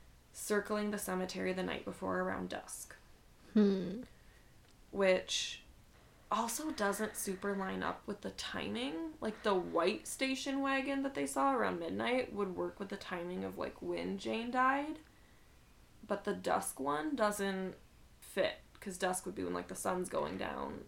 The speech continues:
Speaker 2: Right.
Speaker 1: And they believe that she died between midnight and two A M. So it'd be weird to just be, like, driving around this cemetery with her, just, like, sitting in the car. Like, what are we doing?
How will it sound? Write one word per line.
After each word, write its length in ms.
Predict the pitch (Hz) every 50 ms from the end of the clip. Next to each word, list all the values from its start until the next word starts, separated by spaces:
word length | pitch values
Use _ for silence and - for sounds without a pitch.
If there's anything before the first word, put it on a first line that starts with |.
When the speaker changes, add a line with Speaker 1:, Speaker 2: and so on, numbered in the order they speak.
| - -
Speaker 2:
Right. 320 | 233 214 202 190 185 185 185
Speaker 1:
And 240 | 196 185 180 180 175
they 140 | 180 180 180
believe 320 | 180 180 180 180 180 180
that 120 | - - -
she 160 | - 90 -
died 320 | - 95 80 71 - -
between 380 | - - - - - - - -
midnight 360 | - 69 - - 55 - -
and 80 | - -
two 160 | - - -
A 40 | -
M. 160 | - - - - - - - - - - - - - - - - - - - - - - -
So 160 | - - 185
it'd 120 | 151 -
be 120 | 190 185 180
weird 300 | 180 175 165 160 160 156
to 60 | 160
just 200 | 180 180 160 -
be, 80 | 165
like, 160 | 165 175 170 160
driving 480 | 175 165 151 165 156 165 180 170 170
around 280 | 170 165 156 156 151 151
this 120 | 139 -
cemetery 500 | - - 120 135 147 - - 196 208 202
with 140 | 202 208 208
her, 180 | 214 208 208 208
just, 200 | 196 185 185 180
like, 140 | - -
sitting 280 | - - 170 - 127 123
in 80 | 117 117
the 80 | -
car. 320 | - - - - - - -
Like, 340 | - - 92 - - - - - - - - - - - - - - - - 202 196
what 140 | 196 185 175
are 80 | 170 165
we 80 | 160
doing? 420 | - - - - - - - -